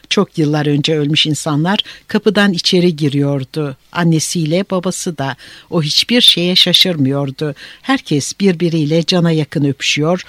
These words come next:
senli benli konuşup sohbet ediyordu ve gelenler artıyordu. Yüzyıllar önce ölmüş Yahudiler, toplumlarının kahramanları, çok eski, renkleri atmış, yerlere kadar uzanan kisveler ve giysiler içinde.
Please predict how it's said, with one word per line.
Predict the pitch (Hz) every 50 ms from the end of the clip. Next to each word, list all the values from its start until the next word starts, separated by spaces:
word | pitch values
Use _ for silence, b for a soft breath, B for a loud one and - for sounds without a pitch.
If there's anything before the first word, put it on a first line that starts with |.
| B B B
senli | B - - 240 220 208 208 202 190
benli | 180 160 156 156 151 147
konuşup | - - 143 135 - - - 202 208 - -
sohbet | - - 170 139 - - 147 139 -
ediyordu | 135 127 - 147 143 143 139 139 - 208 247 262 B B B B B B
ve | 240 240
gelenler | 190 - 214 202 208 202 196 196 196 196 196 190
artıyordu. | - 175 175 165 - - - 185 165 139 135 131 127 - 147 139 131 127 - _ _ -
Yüzyıllar | 175 165 139 - 160 160 147 151 165 170 156
önce | 139 139 139 143 - - 170 208 208 B B B B B
ölmüş | 175 175 165 151 160 151 143 - -
Yahudiler, | 151 139 147 143 135 143 139 143 151 190 220 - - B B B B B
toplumlarının | - 226 208 - 202 220 214 208 202 196 180 190 190 180
kahramanları, | - - 160 139 127 151 143 143 143 143 143 147 147 139 147 190 220 226 B B B B B
çok | - - 214 208 - -
eski, | 143 139 - - - - - 202 226 233 B B B B -
renkleri | 196 190 170 - - 180 170 165 170 147
atmış, | 147 143 - - - 190 214 269 - - - B B B _ _ _ _
yerlere | - 196 185 180 180 180 170 170 165
kadar | - 180 160 165 160 165
uzanan | 160 - - 160 160 175 185 185
kisveler | - - 180 - - 190 202 202 208 214 214 196 185
ve | 202 202
giysiler | 170 - 196 175 - - - 175 170 156 143
içinde. | 127 - - - 151 139 135 139 147 143